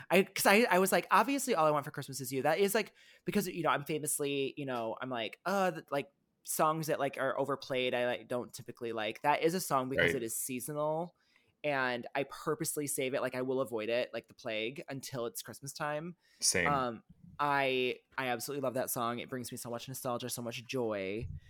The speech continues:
Speaker 2: Yeah.
Speaker 1: Um, and so I wanna save it for those special moments. And, but I was like, I don't even wanna say that because I feel like that's a given. And I feel like there's something wrong with you if you don't like that song.
Speaker 2: It's the best modern day Christmas song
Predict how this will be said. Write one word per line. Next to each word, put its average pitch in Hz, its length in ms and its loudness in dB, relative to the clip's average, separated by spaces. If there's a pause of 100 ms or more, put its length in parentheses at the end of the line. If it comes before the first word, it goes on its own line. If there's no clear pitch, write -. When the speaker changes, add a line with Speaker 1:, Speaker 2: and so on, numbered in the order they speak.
(280)
Speaker 2:
Yeah. 131 260 2
Speaker 1:
Um, 110 280 -8 (600)
and 131 400 -2
so 165 100 2
I 135 100 4
wanna 131 220 0
save 131 280 -2
it 113 100 0
for 131 140 -4
those 120 140 -4
special 117 280 -8
moments. 92 600 -8
And, 123 640 -4 (380)
but 175 100 4
I 170 60 10
was 170 140 6
like, 160 180 4
I 170 240 6 (120)
don't 160 200 4
even 151 160 -2
wanna 139 120 0
say 143 160 -2
that 117 100 0
because - 160 -6
I 131 60 -8
feel 123 120 -6
like 117 100 -4
that's 113 140 -18
a 113 40 -20
given. 101 340 -10 (120)
And 139 80 -4
I 143 60 0
feel 147 160 0
like 135 160 0
there's 131 140 -4
something 123 340 -6
wrong 117 220 -2
with 113 120 -8
you 120 100 -2
if 113 100 -8
you 120 60 -8
don't 98 140 -8
like 95 140 -14
that - 140 -12
song. - 100 -16 (1120)
Speaker 2:
It's 160 160 6
the 156 100 4
best 110 480 10
modern 98 380 6
day 92 200 4
Christmas 90 460 -2
song 80 540 0